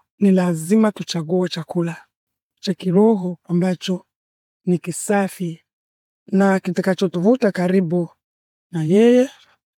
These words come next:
na kitakachotusaidia kumtii yeye. Warumi kumi na mbili, mstari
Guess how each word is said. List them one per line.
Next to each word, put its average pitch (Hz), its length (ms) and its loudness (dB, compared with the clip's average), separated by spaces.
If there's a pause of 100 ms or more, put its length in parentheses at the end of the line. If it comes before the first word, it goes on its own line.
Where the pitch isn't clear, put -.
(280)
na 196 340 2 (100)
kitakachotusaidia 185 1300 0 (200)
kumtii 185 640 -2
yeye. 175 560 -2 (360)
Warumi 196 440 2
kumi 220 200 0
na 214 100 4
mbili, 214 480 2 (480)
mstari 180 720 -2